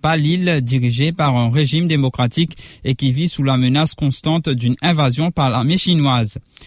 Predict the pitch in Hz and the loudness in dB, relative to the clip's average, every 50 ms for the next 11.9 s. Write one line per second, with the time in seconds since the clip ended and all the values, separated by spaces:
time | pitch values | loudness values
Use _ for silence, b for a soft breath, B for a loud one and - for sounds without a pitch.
0 | B B B B B B _ - 202 220 220 185 190 185 - - 196 190 185 175 | B B B B B B _ 0 2 2 2 2 2 0 2 2 2 2 2 2
1 | 175 175 175 160 - - 170 156 151 147 143 139 156 160 156 143 147 143 139 156 | 2 2 0 0 0 -2 -2 0 2 0 0 0 0 0 0 2 2 2 2 2
2 | 185 190 - - - 160 156 156 147 143 135 131 131 127 - - 180 170 170 160 | 0 0 -4 -2 -2 0 2 2 2 2 2 2 0 0 -2 0 0 0 0 0
3 | 147 131 135 131 151 - - - 202 202 196 190 175 165 139 147 156 147 - - | 0 0 0 0 0 0 0 0 0 2 2 2 2 2 2 0 0 -2 0 -2
4 | 147 139 127 147 147 139 135 - - - 139 139 139 135 131 131 120 - - 160 | -2 0 0 0 0 0 0 -2 -2 -2 0 2 2 2 0 0 -2 -2 -2 -2
5 | 156 143 - 143 131 127 - 131 123 - - 147 139 - - 143 - - 127 123 | -2 0 0 0 -2 0 0 -2 -4 -2 0 -2 -2 0 -2 -4 -2 -2 -4 -2
6 | - - 131 143 160 175 170 B B B B B B - 127 131 131 127 123 131 | -2 -2 0 2 2 2 0 B B B B B B -2 0 0 0 0 0 -2
7 | 131 - 160 151 - - 139 131 131 131 127 123 131 127 - - 180 175 - - | -2 0 -2 -2 0 -2 -2 0 0 0 -2 -2 -4 -6 -2 -2 -2 -2 -2 -6
8 | - 165 180 180 165 151 135 123 131 131 135 131 - 147 139 127 113 117 127 131 | -6 -2 -2 0 0 0 0 0 0 0 0 0 0 0 0 0 0 0 0 0
9 | 127 127 147 151 139 127 127 123 135 151 156 - - 175 156 - - - 147 139 | 0 0 0 0 0 0 0 0 0 0 -2 -2 -2 -4 -4 -4 -4 -2 -2 -2
10 | 135 - 170 170 151 147 139 139 135 135 123 123 127 127 127 - - 156 170 165 | 0 0 -2 -2 0 0 0 2 2 0 0 2 0 0 0 0 0 0 0 0
11 | 147 131 135 139 135 131 123 - 127 120 120 120 120 - - 147 160 175 | 0 0 0 0 0 0 0 0 0 0 0 0 0 0 0 0 0 0